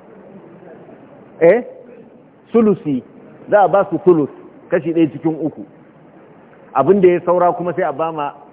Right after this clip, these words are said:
to, a, shaƙiƙai, a, abin da ya saura wa za a ba ma? Ga shaƙiƙai ga li'abbai. To, wa za a ba ma?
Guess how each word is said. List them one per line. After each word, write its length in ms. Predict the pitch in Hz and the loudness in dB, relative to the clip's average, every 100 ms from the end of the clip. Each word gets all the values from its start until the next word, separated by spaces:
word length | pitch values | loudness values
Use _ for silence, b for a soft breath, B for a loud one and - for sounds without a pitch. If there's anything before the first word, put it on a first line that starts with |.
| - _ _ _ - | -20 _ _ _ -2
to, 280 | 151 135 - 143 | 2 2 0 0
a, 340 | 135 131 131 - - - - - - - | 2 2 0 -4 -16 -16 -14 -14 -12 -8
shaƙiƙai, 400 | 165 165 151 127 - | -4 -4 -4 -8 -8
a, 200 | 165 165 | -6 -4
abin 180 | 156 190 | -4 0
da 80 | 180 | 0
ya 60 | 165 | 0
saura 280 | 180 180 180 | 0 2 2
wa 140 | 151 | 0
za 160 | 165 160 | -2 -2
a 40 | |
ba 160 | 139 139 | -2 -4
ma? 120 | 117 - - - - | -6 -14 -20 -20 -6
Ga 160 | 143 160 | -2 0
shaƙiƙai 440 | 180 170 175 226 | 0 0 2 4
ga 100 | 185 156 | 4 2
li'abbai. 440 | 147 139 123 147 - - - - - - - - - 165 - 554 - - - - - - - - - - - _ - - | 2 -2 -2 -4 -6 -18 -20 -20 -20 -20 -20 -20 -20 -20 -20 -20 -20 -20 -20 -20 -20 -20 -20 -20 -20 -20 -20 _ -10 0
To, 260 | 170 135 120 | 2 2 0
wa 140 | 156 | 0
za 140 | 196 | 2
a 60 | 202 | 0
ba 160 | 170 170 | 0 -2
ma? 120 | 139 | -4